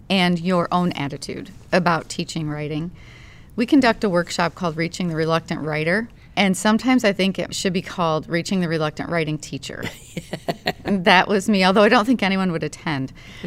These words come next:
Speaker 1: But <laughs> that was me. So those are two. The other is if you'd like to pilot this. If you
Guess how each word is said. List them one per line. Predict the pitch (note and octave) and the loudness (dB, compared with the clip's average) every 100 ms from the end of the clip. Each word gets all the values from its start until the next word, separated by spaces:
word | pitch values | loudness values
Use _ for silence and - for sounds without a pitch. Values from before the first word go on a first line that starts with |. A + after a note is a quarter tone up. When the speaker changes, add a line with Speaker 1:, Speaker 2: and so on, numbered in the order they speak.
| - - | -10 2
Speaker 1:
But | G3 D4+ C#4 D4+ G#3+ F3+ | 8 8 8 6 6 2
<laughs> | - - | -4 4
that | C#4+ | 4
was | E4 B3+ | 4 4
me. | F#3+ D3+ E3+ - - - | 2 2 -2 -8 -16 -2
So | A#3+ | 2
those | G#3 A3 | 4 4
are | A3 G3 F#3 - | 4 2 0 -8
two. | - D#3+ D#3 - - - | -6 -4 -4 -6 -14 -4
The | A3 | 4
other | A3 B3+ C4+ - | 6 6 4 2
is | F#3 F3+ F3+ | 2 2 0
if | - - | -4 -4
you'd | G3 | -2
like | F#3+ | -2
to | - | -2
pilot | - - D#3+ C#3 - | -6 -2 0 -2 -4
this. | - - - - - - - - - | -6 -6 -8 -12 -14 -16 -14 -12 -4
If | F3+ F#3 | -2 0
you | G3+ G3 F#3 | 0 0 0